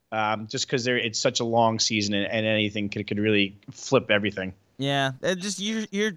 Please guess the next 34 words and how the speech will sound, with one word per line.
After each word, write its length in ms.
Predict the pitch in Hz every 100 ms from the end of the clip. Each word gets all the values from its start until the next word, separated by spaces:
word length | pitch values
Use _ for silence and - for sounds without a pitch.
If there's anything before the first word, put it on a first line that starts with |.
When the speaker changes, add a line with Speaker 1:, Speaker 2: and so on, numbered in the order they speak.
| - -
Speaker 2:
a 80 |
completely 380 | 185 190 208 208
different 280 | 208 208 180
team 460 | - 180 127 101 -
in 560 | 107 117 110 107 104 95 _ -
July 640 | 95 131 120 110 113 113 110
or 160 | 104
August 640 | 107 104 98 98 - - -
than 420 | 104 101 95 95 - _ _ _ _
you 220 | 110 113
are 220 | 117 117 110
in, 380 | 107 101 98 - _ -
in 120 | 98
April. 500 | 120 156 139 107 92
So 220 | - 107
it's 140 | 107 -
tough 340 | 196 202 - - _ 160
making 300 | 180 175 -
preseason 500 | 165 156 160 151 135
predictions. 520 | 120 151 - 107 101
We're 80 | 120
more 160 | 180
just 200 | 185 143
going 260 | 151 147 143
off 220 | 139 131
a 80 | 127
general 560 | 98 127 135 123 117 -
idea 580 | 113 92 123 135 120 104
of 220 | 78 101
what 120 | 92
we 80 | 95
think 320 | - 101 -
will 80 | 76
happen. 560 | 85 71 52 - -